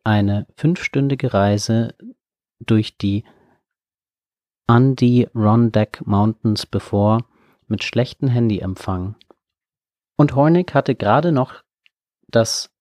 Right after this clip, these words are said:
noch unveröffentlichte Manuskript von John Greens neuem Buch Schlaft gut, ihr fiesen Gedanken in die Hände bekommen. Als Präsidentin und Herausgeberin von Dull Books for Young Readers gehörte Hornick zu den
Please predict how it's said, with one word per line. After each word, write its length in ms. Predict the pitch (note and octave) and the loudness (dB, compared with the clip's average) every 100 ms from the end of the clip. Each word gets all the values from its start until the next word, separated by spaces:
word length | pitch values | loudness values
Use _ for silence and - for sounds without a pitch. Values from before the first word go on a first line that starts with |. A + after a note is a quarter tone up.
| _ _ _ _ _ | _ _ _ _ _
noch 340 | A#2 G#2+ - | -6 -6 -2
unveröffentlichte 1200 | E3 G3 G#3 D#3+ B2+ - C3+ A#2 A#2+ - - A2+ - - | 0 0 2 0 0 -2 -4 -4 -6 -8 -6 -6 -6 -6
Manuskript 760 | A2+ A2+ - - A2+ - _ _ - - - _ | -2 -2 -6 -4 -4 -4 _ _ -20 -20 -20 _
von 360 | _ - G2+ G2 - | _ -2 0 -2 -10
John 320 | - A#2 C3+ D3 | -4 0 0 0
Greens 340 | A2+ A#2 - | 0 0 0
neuem 260 | G#2 G2+ G2 | 0 0 -2
Buch 360 | G2 G#2 - _ | -4 -6 -10 _
Schlaft 460 | - - G#2+ C3+ - | -6 0 2 0 -2
gut, 240 | C#3 C#3 | -2 -2
ihr 160 | - B2+ | -4 -6
fiesen 340 | - G2+ F#2+ | -2 -2 -2
Gedanken 500 | G2 - G2 G#2+ - | -6 -4 -4 -4 -4
in 120 | A2+ B2+ | -4 -2
die 80 | |
Hände 260 | B2 F#2 F2 | -4 -4 -6
bekommen. 480 | F2+ - F2+ F2 G2 _ _ _ _ _ _ _ _ | -8 -10 -10 -10 -14 _ _ _ _ _ _ _ _
Als 160 | - A2+ | -2 -2
Präsidentin 720 | - G2+ F#2+ F#2 A2 B2 B2 | 0 0 0 2 2 4 4
und 180 | A2+ F2+ | 2 0
Herausgeberin 840 | F#2 F2 G2+ - G#2+ G2 G2 G#2 G2 | 0 2 0 2 0 0 0 0 -2
von 380 | - F2 E2+ | -2 -4 -4
Dull 260 | - E2+ G#2 | -2 0 0
Books 460 | F#2 F#2+ - - - | 0 -4 -4 -8 -10
for 300 | - F2 E2+ | -4 -4 -2
Young 360 | E2+ F2 F2 E2 | -4 -6 -6 -4
Readers 520 | G2 G#2+ C3 C#3 - - - - - | -2 2 2 0 -4 -14 -18 -20 -18
gehörte 400 | - D3 D3+ A2+ | -2 0 2 0
Hornick 360 | G2+ G#2+ A2+ - | 0 0 0 -4
zu 120 | - | -6
den 240 | F#2+ F#2+ | -2 -4